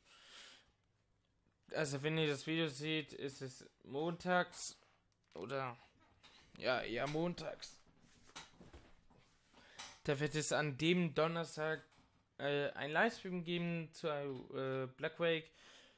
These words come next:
Und dann könnt ihr eben halt vielleicht sogar ja mitspielen. Und, ähm, ja.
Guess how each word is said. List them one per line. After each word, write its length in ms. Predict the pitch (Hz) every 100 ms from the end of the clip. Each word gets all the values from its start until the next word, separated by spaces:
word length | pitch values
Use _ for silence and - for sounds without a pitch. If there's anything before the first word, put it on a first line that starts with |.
| _
Und 560 | - 143 143 143 135 131
dann 520 | - 135 131 131 131 123
könnt 180 | 143 135
ihr 60 |
eben 200 | 127 131
halt 300 | 143 131 127 - - - - - _ _ _
vielleicht 340 | - 135 139
sogar 180 | 143 131
ja 140 | 127 123
mitspielen. 640 | 139 - 143 139 131 131 - _ _ _
Und, 360 | - 69 58 60 - -
ähm, 520 | 78 - - - 147 _ _ _ _
ja. 280 | - 143 -